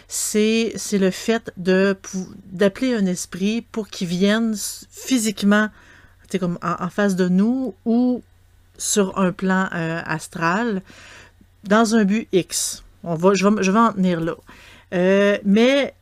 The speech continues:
le, le, le, le, l'entité, l'esprit ou peu importe, il est, euh, tu sais, il est comme,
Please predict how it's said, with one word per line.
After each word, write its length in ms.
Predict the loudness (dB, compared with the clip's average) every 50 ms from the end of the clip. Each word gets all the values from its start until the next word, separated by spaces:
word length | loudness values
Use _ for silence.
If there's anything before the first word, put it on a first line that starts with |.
| _ -14 -6
le, 300 | -2 2 2 4 4 4
le, 120 | 2 2
le, 140 | 0 0 -2
le, 160 | -2 -2 -2
l'entité, 960 | 0 0 2 2 0 0 -2 -6 -6 0 2 2 4 4 2 0 0 0 0
l'esprit 460 | -2 -2 -4 -6 -10 -12 -8 -6 -4
ou 60 | -4
peu 160 | -6 -6 -6 -6
importe, 720 | -6 -6 -4 -2 0 2 2 0 -2 -4 _ -8 -8 -8 -8
il 240 | -8 -6 -2 0 2
est, 460 | 2 2 2 2 0 0 -2 -2 -4 -4
euh, 260 | -4 -2 -2 -2 -4
tu 80 | -4 -4
sais, 100 | -4 -4
il 220 | -4 -2 2 2
est 60 | 2
comme, 440 | 2 4 2 4 4 4 4 2 0